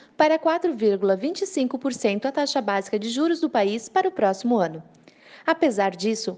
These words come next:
o presidente do Banco Central afirmou que qualquer movimento adicional deve ser feito com cautela e que uma possível depreciação cambial pode alterar esse cenário.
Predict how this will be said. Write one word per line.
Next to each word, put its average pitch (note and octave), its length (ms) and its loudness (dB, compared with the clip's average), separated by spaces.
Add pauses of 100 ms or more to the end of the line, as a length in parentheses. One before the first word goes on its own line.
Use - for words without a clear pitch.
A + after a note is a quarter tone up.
o C#4+ 120 -2
presidente A3 580 0
do F#3+ 80 -2
Banco G3 260 -2
Central F#3 380 2
afirmou G3+ 540 0 (260)
que D4 140 -2
qualquer D#4+ 440 4
movimento B3 560 0
adicional G3 680 2 (260)
deve D#4 240 6
ser F#4 160 -2
feito C4+ 300 0
com D4 100 0
cautela G#3 560 2 (340)
e G#3 60 0
que G#3+ 140 2
uma G3 120 4
possível D4+ 520 0
depreciação A3+ 680 0
cambial G3 560 2 (260)
pode E4+ 220 4
alterar G#3 460 2
esse F#3 140 -8
cenário. G3+ 460 0